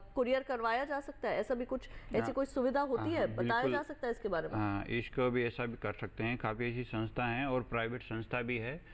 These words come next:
Speaker 2: जिसमें किसान, अ, प्राइवेट कोरियर से भी वो अपने जो सैंपल हैं, सॉइल सैंपल है, उसको भेज सकते हैं। और, अ, जैसे कि जो आप सबसे नज़दीक में जो कृषि विभाग है,
Speaker 1: हम्म।
Speaker 2: उन्होंने अपने एरिया का पूरा वो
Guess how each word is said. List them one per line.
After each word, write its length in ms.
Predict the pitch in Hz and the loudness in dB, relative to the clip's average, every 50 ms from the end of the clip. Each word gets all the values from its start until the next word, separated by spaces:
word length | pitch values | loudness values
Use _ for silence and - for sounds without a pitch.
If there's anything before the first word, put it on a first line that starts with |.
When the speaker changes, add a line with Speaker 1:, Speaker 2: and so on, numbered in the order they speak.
| - - - | -16 -6 -4
Speaker 2:
जिसमें 320 | 120 117 113 - 147 147 - | -2 -2 2 2 2 2 2
किसान, 500 | - 123 - 135 131 139 143 147 139 120 | 0 -2 0 0 0 2 2 2 2 2
अ, 540 | 117 117 107 - 123 117 113 113 110 101 - | 0 0 0 2 2 4 4 4 2 2 2
प्राइवेट 300 | 110 113 113 123 127 - | 2 2 2 2 0 0
कोरियर 380 | - 120 113 113 113 123 123 | 0 2 2 4 4 2 0
से 260 | 120 - 127 131 127 120 | -2 -2 -2 -2 0 0
भी 340 | 123 131 131 131 131 - | 2 2 2 2 0 0
वो 260 | 117 117 120 120 113 110 | 0 2 2 4 4 2
अपने 520 | 101 - 113 117 113 107 - 110 104 98 - - - | 2 2 2 2 2 2 0 0 -2 -2 -2 -2 0
जो 300 | 104 107 113 113 113 110 | 2 4 6 6 4 4
सैंपल 420 | - 120 107 107 104 - 123 120 | 2 0 -2 0 0 0 0 0
हैं, 200 | 107 110 127 143 | 0 -2 -4 -4
सॉइल 220 | - - 120 117 110 | -2 0 0 0 0
सैंपल 380 | - 117 113 107 - 107 104 | 0 -2 -4 -2 -2 0 0
है, 140 | 120 139 160 - - - - - - | 0 -2 -4 -6 -8 -10 -6 -2 -2
उसको 240 | 117 - - 147 135 | 0 0 2 2 4
भेज 260 | 120 120 110 107 - | 4 4 2 2 0
सकते 260 | - 107 - - 123 | -4 -6 -6 -4 -2
हैं। 320 | 113 110 117 135 156 - - - - - - - - - | -2 0 0 -2 -4 -6 -8 -10 -10 -10 -10 -6 0 2
और, 240 | 113 117 123 123 131 | 2 4 4 4 4
अ, 840 | 135 139 139 143 143 - - - 120 117 113 113 113 113 113 110 107 | 6 6 4 4 2 0 -4 -4 -2 0 2 2 2 2 2 2 2
जैसे 300 | 113 131 - - 160 147 | 2 2 0 0 -2 -2
कि 280 | 147 160 160 165 156 | 0 0 0 0 0
जो 160 | 139 131 147 139 | 0 2 4 4
आप 240 | 131 135 139 135 143 | 4 4 2 0 -2
सबसे 380 | 147 135 - 135 120 - - 170 | -6 -4 -4 -4 -4 -2 2 2
नज़दीक 460 | 156 139 120 107 101 131 139 131 - | 4 4 2 2 2 0 0 2 2
में 140 | 151 156 147 | 0 0 0
जो 120 | 151 151 | 0 0
कृषि 340 | - - 123 107 - 185 180 | 0 -2 -2 -2 0 2 4
विभाग 380 | 160 139 117 117 120 127 120 120 | 4 4 4 4 2 2 0 -4
है, 140 | 101 90 - - - - | -6 -8 -10 -14 -10 -8
Speaker 1:
हम्म। 120 | 220 202 | -6 -2
Speaker 2:
उन्होंने 380 | 175 117 127 147 160 175 185 180 | 2 4 6 6 6 6 4 2
अपने 300 | 156 127 - 151 160 165 | 0 0 0 0 2 2
एरिया 340 | 151 135 131 127 139 139 135 | 2 2 2 2 0 0 -2
का 120 | 143 151 | -2 -6
पूरा 520 | 143 - 131 131 139 147 151 151 151 - - - - | -4 -4 -2 0 2 2 2 2 0 -2 -6 -10 -6
वो 420 | 117 127 135 135 135 135 135 | 0 2 4 4 4 4 2